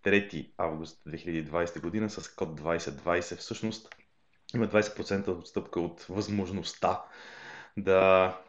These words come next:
получите, да имате, да придобиете умението, вземайки си или книгата, или онлайн курса. За съжаление, към този момент курсовете и уъркшопите на живо, м, все още са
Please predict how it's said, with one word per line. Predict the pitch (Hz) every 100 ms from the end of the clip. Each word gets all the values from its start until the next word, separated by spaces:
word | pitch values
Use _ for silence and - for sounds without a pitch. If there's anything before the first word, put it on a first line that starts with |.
| -
получите, | 98 98 - 98 95 92
да | 90 90 90
имате, | 90 92 - 90 87
да | 85
придобиете | 85 76 73 80 80 - 85
умението, | 82 80 80 98 101
вземайки | 87 95 98 -
си | -
или | 101 92
книгата, | 98 98 92
или | 95 92
онлайн | 95 95 90
курса. | 113 117 113
За | 101
съжаление, | - 90 98 117 107
към | 95
този | 95 101 98
момент | 90 95 98 - - - - - -
курсовете | 104 101 107 95 95 -
и | 92 87
уъркшопите | 87 90 95 - -
на | 87 85
живо, | 90 101 107 104 104 -
м, | 98 90 87 85 82
все | -
още | 85 - -
са | - 90 95